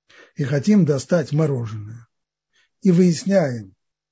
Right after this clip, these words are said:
что для того, чтобы добраться до мороженого, который хладит-, на-, находится в, в морозильнике,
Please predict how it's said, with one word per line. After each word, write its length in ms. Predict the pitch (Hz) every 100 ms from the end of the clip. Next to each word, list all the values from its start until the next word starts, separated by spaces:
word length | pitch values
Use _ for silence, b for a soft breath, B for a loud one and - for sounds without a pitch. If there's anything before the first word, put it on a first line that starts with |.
| _
что 160 | - 147
для 100 | 143
того, 200 | 160 180
чтобы 240 | 175 160
добраться 540 | 147 151 165 165 - 131
до 160 | 123 147
мороженого, 760 | 147 156 143 113 107 98 -
который 320 | 117 107 113
хладит-, 300 | - 107 104 _ _ -
на-, 160 | 113
находится 500 | 101 117 120 117 -
в, 60 | 107
в 180 | 117 - _
морозильнике, 760 | 123 120 139 139 123 120 107 _